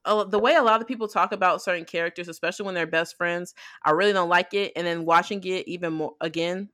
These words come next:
currently, it makes me, um, think,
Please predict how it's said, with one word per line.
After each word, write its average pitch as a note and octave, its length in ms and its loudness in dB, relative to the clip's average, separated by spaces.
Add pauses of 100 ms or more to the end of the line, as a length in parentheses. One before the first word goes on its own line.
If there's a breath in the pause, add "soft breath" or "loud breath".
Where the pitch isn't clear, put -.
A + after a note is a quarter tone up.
(240)
currently, G3 580 -2 (380 soft breath)
it E3+ 160 4
makes E3 440 -4
me, D#3+ 420 -4
um, D3+ 540 -6 (1080)
think, E3+ 300 -6